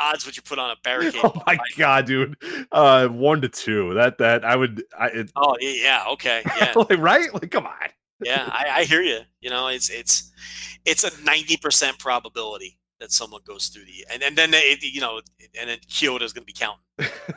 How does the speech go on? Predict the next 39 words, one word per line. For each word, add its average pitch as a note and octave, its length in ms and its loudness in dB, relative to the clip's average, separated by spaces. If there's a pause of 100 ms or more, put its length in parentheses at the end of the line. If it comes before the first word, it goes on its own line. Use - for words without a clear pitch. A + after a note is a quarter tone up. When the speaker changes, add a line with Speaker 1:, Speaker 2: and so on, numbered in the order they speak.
(200)
Speaker 1:
So. G#2+ 80 -10
Speaker 2:
Seven. D4+ 680 6
Speaker 1:
Yeah. - 840 -4 (340)
Yeah, G2+ 180 -8
I E3+ 80 2
tell A3 160 8
you, E3+ 40 8
this F#3 140 6
card G#3+ 260 6
goes D#3 200 4
downhill D3 500 2
Speaker 2:
<laughs> - 0 -
Speaker 1:
fast. B2 300 -2
Speaker 2:
It F3+ 140 -2
really F#3 240 4
does. C#3+ 280 0
Let's C#3+ 160 -4
go D3 160 -2
to C3 60 -2
this. A#2+ 240 -8 (320)
The G3 260 -2
Undertaker C4 800 4
and D#3 140 2
Roman D#3+ 300 4
Reigns C#3 320 4
versus A#2 200 -6
Shane F#3 460 0
McMahon D3+ 420 4
and A#2+ 80 -2
Drew A#2+ 200 0
McIntyre. A2+ 560 2
I G2+ 100 -2
swear A2+ 300 -4
to A2+ 80 -2
God, G2+ 160 2
that's F#2 160 -6
a - 20 -10
real F2+ 140 -6
match. C#2+ 360 -10